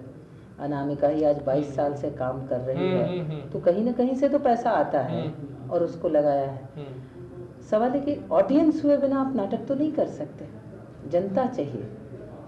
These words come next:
Speaker 1: और जनता को तो गवर्नमेंट ज़बरदस्ती बुला के नहीं
Speaker 2: नहीं,
Speaker 1: बैठा सकती।
Speaker 2: ज़बरदस्ती तो नहीं।
Speaker 1: हाँ,
Speaker 2: लोग
Speaker 1: गवर्नमेंट
Speaker 2: ना आप, ना गवर्नमेंट, ना
Speaker 1: अच्छा,
Speaker 2: कोई भी।
Speaker 1: ना कोई बुला सकता है। और यदि आपने ज़बरदस्ती बुला लिया तो आप उसको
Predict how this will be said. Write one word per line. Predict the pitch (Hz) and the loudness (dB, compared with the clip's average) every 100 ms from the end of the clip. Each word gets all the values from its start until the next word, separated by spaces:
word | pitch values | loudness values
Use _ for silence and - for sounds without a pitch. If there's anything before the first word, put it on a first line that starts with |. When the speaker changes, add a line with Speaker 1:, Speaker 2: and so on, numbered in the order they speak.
| - | 4
Speaker 1:
और | 185 220 - | 6 6 4
जनता | 285 143 - 226 | 2 2 2 2
को | 233 269 | 2 2
तो | 277 | 2
गवर्नमेंट | 226 226 247 | 2 0 2
ज़बरदस्ती | 240 226 208 208 - | 2 2 0 -2 -2
बुला | 220 214 226 | -2 0 0
के | - | 0
नहीं | 247 - | -2 2
Speaker 2:
नहीं, | 220 | 4
Speaker 1:
बैठा | 196 151 | 4 4
सकती। | |
Speaker 2:
ज़बरदस्ती | 165 160 151 - 180 | 4 4 0 -4 -4
तो | 160 139 | -2 -2
नहीं। | 131 123 | -4 -4
Speaker 1:
हाँ, | 113 - 165 | -6 -8 -6
Speaker 2:
लोग | 160 | 6
Speaker 1:
गवर्नमेंट | 196 196 240 190 | 6 8 4 6
Speaker 2:
ना | 196 | 6
आप, | 185 190 196 | 6 6 4
ना | 190 | 2
गवर्नमेंट, | 165 147 147 147 156 156 | 4 6 6 2 -4 -2
ना | |
Speaker 1:
अच्छा, | 139 120 | -2 -2
Speaker 2:
कोई | 117 | -4
भी। | 104 143 | -4 0
Speaker 1:
ना | 220 | 0
कोई | 226 254 | 6 4
बुला | 196 202 214 | 6 4 4
सकता | 214 202 - 196 | 2 -4 2 2
है। | 202 | 4
और | 190 | 4
यदि | 196 196 | 4 6
आपने | 202 202 202 | 4 4 2
ज़बरदस्ती | 190 180 185 190 214 | 4 4 2 -2 -4
बुला | 156 147 160 | -2 4 4
लिया | 165 160 160 - - - | 4 2 0 -4 -16 -8
तो | - | -4
आप | 175 185 196 | 0 2 0
उसको | 190 - 202 175 170 | -4 2 6 6 4